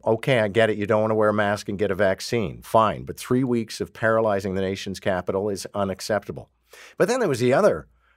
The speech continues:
protests, which were shutting down trade. They were shutting down trucks coming into Canada and shutting down trucks getting out of Canada. And that is beyond unacceptable. Now, here, here's where we get to what I guess we could call the nuanced position.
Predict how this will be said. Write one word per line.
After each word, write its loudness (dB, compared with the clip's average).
protests, 2
which -6
were 2
shutting 0
down 0
trade. -4
They -6
were -6
shutting -2
down 0
trucks -2
coming -4
into -6
Canada 0
and -4
shutting 0
down -2
trucks -2
getting -2
out 0
of -10
Canada. -8
And -2
that 2
is -2
beyond 2
unacceptable. -10
Now, 2
here, 2
here's -4
where 4
we 0
get 2
to -4
what 0
I 4
guess 0
we -6
could 0
call 0
the -4
nuanced -6
position. -8